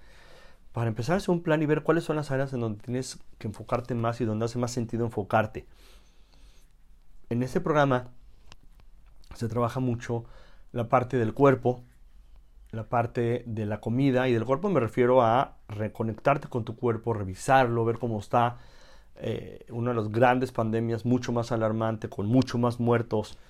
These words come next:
y mucho más dramática, y mucho más cara, y mucho más lo que quieras, es la obesidad. Mucho más que el covid diecinueve, aunque no lo creas.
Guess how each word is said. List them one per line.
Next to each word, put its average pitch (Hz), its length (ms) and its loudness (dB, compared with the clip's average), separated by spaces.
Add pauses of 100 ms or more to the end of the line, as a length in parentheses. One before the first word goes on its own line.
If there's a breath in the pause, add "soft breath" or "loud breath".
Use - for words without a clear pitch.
(340 soft breath)
y 113 60 -6
mucho 127 360 2
más 123 220 4
dramática, 117 500 0
y - 20 0
mucho 113 280 -2
más 113 220 -2
cara, 120 340 0
y 101 40 -8
mucho 113 280 -4
más 117 160 0
lo 117 100 -6
que 104 140 -14
quieras, 117 500 -2 (800 soft breath)
es 120 100 -2
la 131 80 4
obesidad. 117 520 4 (600)
Mucho 147 300 4
más 131 160 4
que 135 80 -2
el 113 60 0
covid 117 180 2
diecinueve, 107 460 0
aunque 92 160 -6
no 104 100 -2
lo 113 140 2
creas. 110 320 -2